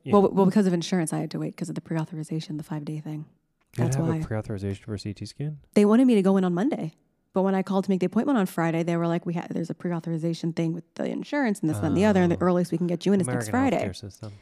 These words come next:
Speaker 2: They wanted me in on Monday.
Speaker 1: Oh, okay.
Speaker 2: So hopefully we'll have the results next week, and I can
Speaker 1: Um,
Speaker 2: let you know. But it
Speaker 1: ki-,
Speaker 2: should be fine.
Speaker 1: kinda related to Hollywood, the Democratic National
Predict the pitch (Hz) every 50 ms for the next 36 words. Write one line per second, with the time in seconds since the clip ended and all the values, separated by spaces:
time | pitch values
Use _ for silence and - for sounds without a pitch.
0 | _ _ _ _ _ - - 196 190 190 214 277 311 247 190 160 147 143 143 -
1 | - - - - - - _ _ - 101 101 113 120 - - _ _ _ _ _
2 | _ _ _ _ _ _ _ _ _ _ _ _ - - - 160 156 156 - _
3 | _ _ _ _ _ _ _ - - 190 185 - - 190 185 180 185 175 180 180
4 | - 185 175 180 202 240 - 294 285 285 320 381 381 _ _ _ _ _ _ _
5 | _ - 185 110 110 110 107 - 180 180 180 - 190 247 403 - - - _ -
6 | - 269 277 285 - 240 185 165 165 - - 226 165 - - 107 104 110 117 127
7 | 139 135 135 139 139 139 139 135 127 127 131 127 135 139 147 151 143 - - 107
8 | 101 98 95 95 101 _ _ - - 131 - 101 101 - - 104 95 - 101 98
9 | 90 - - -